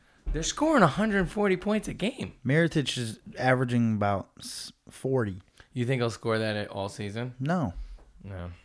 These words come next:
Speaker 2: He had, th-, like, thirty-five in the first two games.
Speaker 1: No, I know. They're
Speaker 2: Or
Speaker 1: playing at
Speaker 2: something.
Speaker 1: the fastest pace.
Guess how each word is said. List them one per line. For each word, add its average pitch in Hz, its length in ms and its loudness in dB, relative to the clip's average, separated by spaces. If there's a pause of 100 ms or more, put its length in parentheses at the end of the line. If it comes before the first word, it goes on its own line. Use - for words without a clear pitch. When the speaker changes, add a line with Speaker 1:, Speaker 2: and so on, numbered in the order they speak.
(380)
Speaker 2:
He 135 120 2
had, 170 160 6
th-, 131 100 -8 (220)
like, 120 260 -2
thirty-five 123 800 2
in 98 80 -2
the 95 80 -4
first - 280 -6
two 110 120 -4
games. 101 420 -6 (520)
Speaker 1:
No, 147 120 6
I 147 180 10
know. 143 220 10
They're 123 120 8
Speaker 2:
Or 120 40 4
Speaker 1:
playing 135 320 6
at 123 60 6
Speaker 2:
something. 92 140 2
Speaker 1:
the - 40 -
fastest 123 720 2
pace. 113 600 0